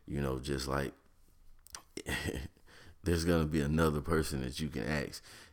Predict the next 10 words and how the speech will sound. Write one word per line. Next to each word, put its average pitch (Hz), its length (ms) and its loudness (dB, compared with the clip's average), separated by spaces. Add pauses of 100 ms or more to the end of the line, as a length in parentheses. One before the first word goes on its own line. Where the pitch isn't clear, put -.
in 69 280 -2
five 78 400 2
to 71 80 -2
ten 69 300 0
minutes 71 380 2
if 71 160 -2
you're 65 120 -2
really, 65 460 2 (440)
you 78 140 -2
know, 65 180 0